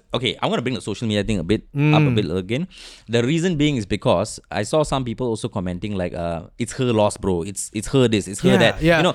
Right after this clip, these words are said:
Speaker 1: you, you don't need
Speaker 2: You
Speaker 1: to
Speaker 2: guys
Speaker 1: say
Speaker 2: don't
Speaker 1: that.
Speaker 2: need to do that. Yeah.
Speaker 1: Yeah, because honestly speaking, it's not really her loss. Truth be told, okay? She must have left for a reason. There must be a
Speaker 2: Yeah,
Speaker 1: reason behind
Speaker 2: yeah.
Speaker 1: it. If I had issues, maybe in a relationship, I wanted to leave,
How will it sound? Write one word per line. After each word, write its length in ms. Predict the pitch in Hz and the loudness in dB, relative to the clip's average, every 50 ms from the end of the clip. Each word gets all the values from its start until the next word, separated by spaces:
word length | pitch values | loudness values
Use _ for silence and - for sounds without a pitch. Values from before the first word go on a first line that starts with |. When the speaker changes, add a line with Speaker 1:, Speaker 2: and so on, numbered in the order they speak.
| - - - | -2 -6 -8
Speaker 1:
you, 300 | 185 208 202 180 180 180 | -4 -2 -2 -2 -4 -4
you 120 | 175 185 208 | -2 0 0
don't 100 | 214 226 | 0 0
need 120 | 220 220 | 0 0
Speaker 2:
You 60 | 226 220 | 0 2
Speaker 1:
to 20 | |
Speaker 2:
guys 80 | 254 269 | 4 4
Speaker 1:
say 80 | - - | 6 6
Speaker 2:
don't 80 | 247 | 6
Speaker 1:
that. 60 | - | 4
Speaker 2:
need 120 | 240 240 190 | 4 2 2
to 80 | 196 | 2
do 100 | 170 190 190 | 4 4 4
that. 180 | 180 151 - | 4 2 0
Yeah. 100 | 165 190 | 2 4
Speaker 1:
Yeah, 180 | 226 226 175 - | 4 4 4 2
because 340 | 143 165 196 202 226 208 - - - | 2 0 0 2 0 0 -2 -2 0
honestly 300 | 160 190 208 208 302 214 | 2 2 2 2 0 0
speaking, 340 | 180 185 180 - 202 233 - | 0 0 0 0 0 -2 -2
it's 120 | 214 202 | -2 0
not 160 | 214 269 254 208 | 0 0 0 0
really 180 | 226 233 240 | 0 0 0
her 140 | 196 202 185 | 2 2 2
loss. 280 | 226 233 190 - - - - - - - | 2 2 0 0 -4 -10 -16 -8 -4 -2
Truth 160 | 190 202 175 | 0 0 0
be 80 | 170 139 | 0 2
told, 320 | 113 190 190 123 87 76 | 2 4 4 4 4 2
okay? 320 | 85 95 - 151 175 180 - - | 0 -2 0 0 0 -2 -4 -6
She 160 | - - 180 | -6 -2 0
must 140 | 180 185 180 | 0 2 2
have 120 | 196 165 151 | 2 2 2
left 160 | 175 175 - | 0 0 -2
for 100 | - - 156 | -6 -8 -6
a 100 | 160 165 | -6 -6
reason. 540 | 151 165 196 202 196 185 160 143 107 80 | -6 -8 -8 -8 -8 -6 -6 -6 -6 -4
There 100 | 82 135 | -4 -2
must 140 | - - - - | -2 0 0 0
be 40 | 302 | 0
a 80 | - - | 0 0
Speaker 2:
Yeah, 60 | 294 | 0
Speaker 1:
reason 260 | 285 269 - - - | 0 0 0 0 0
behind 280 | - 170 185 185 - 131 | 0 0 2 2 2 0
Speaker 2:
yeah. 60 | 107 | -2
Speaker 1:
it. 80 | - - | -2 -2
If 180 | - 156 156 127 - - | -2 -2 -2 -2 -2 -2
I 160 | 165 196 220 | 0 2 2
had 220 | 220 202 180 131 | 2 0 0 -2
issues, 420 | 120 127 120 - 135 147 165 - 127 | -4 -6 -6 -4 -4 -4 -4 -4 -4
maybe 200 | 113 110 110 120 | -4 -2 -2 -2
in 60 | 113 | -2
a 40 | 101 | -4
relationship, 260 | 98 98 101 127 - | -4 -4 -6 -6 -4
I 100 | - 117 | -2 -2
wanted 260 | 120 127 131 127 165 | -2 -2 -2 -4 -6
to 100 | 165 135 | -6 -6
leave, 240 | 104 101 123 165 175 | -6 -6 -8 -8 -10